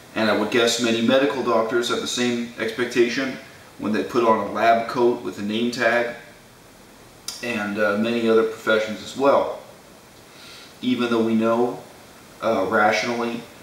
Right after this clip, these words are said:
a medical doctor can be a terrible person, um, <laughs> obviously a priest can be a terrible person, and so on. But it doesn't enter into the, uh,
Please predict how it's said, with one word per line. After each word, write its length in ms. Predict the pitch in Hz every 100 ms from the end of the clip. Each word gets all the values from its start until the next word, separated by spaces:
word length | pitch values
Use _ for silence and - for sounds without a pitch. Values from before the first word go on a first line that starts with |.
| -
a 40 | 107
medical 380 | 110 113 110 110
doctor 360 | 113 110 110
can 140 | 110 104
be 160 | 107
a 40 | -
terrible 380 | 110 113 107
person, 400 | - 120 117 135 - - - - - - -
um, 320 | 101 90 92 - -
<laughs> 100 | 110
obviously 680 | 139 - 143 - 139 120
a 40 | 110
priest 440 | - 127 120 -
can 120 | 120
be 100 | 120
a 60 | 113
terrible 300 | 117 113 -
person, 280 | 113 113 107
and 80 |
so 200 | 147 151
on. 200 | 135 98 - - - - - - - - - - - - - - - - - - - - 214
But 180 | 277 262
it 60 |
doesn't 300 | 165 165 160
enter 260 | 156 147 147
into 300 | 156 - 135
the, 300 | 117 113 113
uh, 300 | 110 104